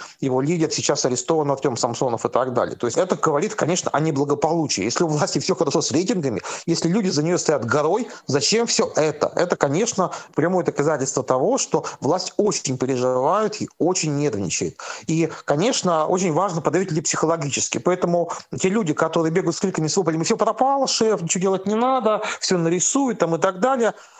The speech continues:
это либо добровольные помощники власти по незнанию,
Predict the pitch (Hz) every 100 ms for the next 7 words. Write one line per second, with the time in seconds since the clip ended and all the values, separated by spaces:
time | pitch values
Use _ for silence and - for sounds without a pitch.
0 | - 254 262 190 208 196 175 156 139 160
1 | 185 220 330 285 254 226 233 208 208 196
2 | 196 - - 180 147 139 117 123 208